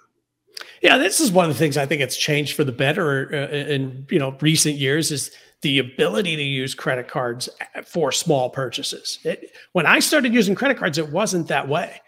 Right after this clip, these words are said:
Um, I worked in a supermarket. We didn't take credit cards. Um,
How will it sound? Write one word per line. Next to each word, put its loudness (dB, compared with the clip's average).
Um, -6
I 8
worked 2
in 0
a -2
supermarket. -4
We 0
didn't 0
take -2
credit -6
cards. -14
Um, -4